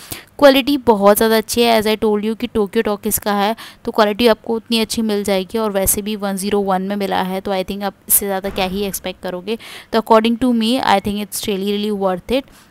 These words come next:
और बहुत प्यारा color है। समर्स में इस तरीके के टॉप्स काफ़ी appropriate हो जाते हैं, जैसा मैंने बोला कि आप शर्ट के साथ भी पहन सकते हो, जैकेट के साथ भी पहन सकते हो।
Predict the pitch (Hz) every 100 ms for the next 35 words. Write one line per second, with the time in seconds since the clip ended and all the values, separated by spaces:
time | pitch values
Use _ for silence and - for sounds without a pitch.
0 | _ 202 190 196 208 - 190 170 - 180
1 | 170 160 - - - - _ - - 285
2 | 269 285 285 285 - 269 254 254 269 254
3 | - 240 226 247 226 240 226 233 233 233
4 | 208 202 202 202 208 196 196 208 - -
5 | 208 208 208 202 196 196 185 220 - 220
6 | 202 - 214 202 185 202 202 196 190 -
7 | 214 202 196 - 208 202 190 208 202 196
8 | 196 - 208 233